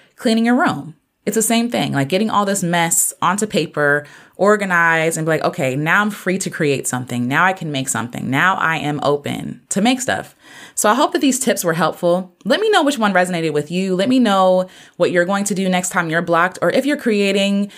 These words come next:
something and you are blocked, like me, like, I'm blocked right now. I'm really addressing, I think that I took the tip about creating something for someone else,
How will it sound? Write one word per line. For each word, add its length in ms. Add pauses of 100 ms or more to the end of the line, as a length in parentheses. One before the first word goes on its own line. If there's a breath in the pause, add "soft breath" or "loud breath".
(120)
something 380
and 80
you 120
are 180
blocked, 460
like 180
me, 320
like, 160
I'm 140
blocked 260
right 160
now. 380 (260 loud breath)
I'm 220
really 260
addressing, 880
I 120
think 240
that 100
I 80
took 400
the 300
tip 280
about 280
creating 260
something 200
for 100
someone 280
else, 420